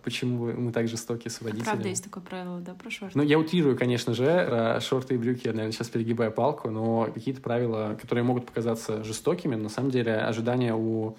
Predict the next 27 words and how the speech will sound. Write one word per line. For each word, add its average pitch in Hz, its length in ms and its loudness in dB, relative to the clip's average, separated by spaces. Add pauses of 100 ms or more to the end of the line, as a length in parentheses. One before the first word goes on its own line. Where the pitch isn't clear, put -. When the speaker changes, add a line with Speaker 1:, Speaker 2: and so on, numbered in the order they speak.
Speaker 1:
клиентов 120 440 0
определённых 117 380 -2
тарифов 135 260 -2
достаточно 113 400 -4
высокие, 151 420 0
и 113 80 -4
то 123 100 -2
есть 110 100 0
действительно, 113 340 -4
например, 107 240 -4
в 104 40 -14
премиум 107 260 -4
тарифе 123 300 -2
на 110 60 -4
тот 107 180 -10
момент 117 360 -2
водитель 113 320 -8
должен 110 320 -4
был 104 300 -6
выйти, 113 440 -6
если 104 320 -4
идёт 107 200 -4
дождь, 135 300 -2
и 117 200 -2
открыть 110 320 -4
зонт, 113 320 -4
чтобы 107 1000 -4